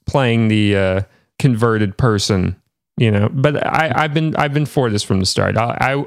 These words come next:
in full disclosure, because you need full disclosure with any campaign, you know, you don't want people digging this stuff up later on and being like, "Hey, wasn't Cody for this from the start?"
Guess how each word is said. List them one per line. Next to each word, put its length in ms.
in 160
full 240
disclosure, 680
because 380
you 80
need 280
full 200
disclosure 540
with 160
any 180
campaign, 720
you 80
know, 80
you 100
don't 160
want 180
people 240
digging 340
this 120
stuff 300
up 260
later 340
on 220
and 100
being 200
like, 180
"Hey, 300
wasn't 360
Cody 260
for 180
this 180
from 160
the 80
start?" 420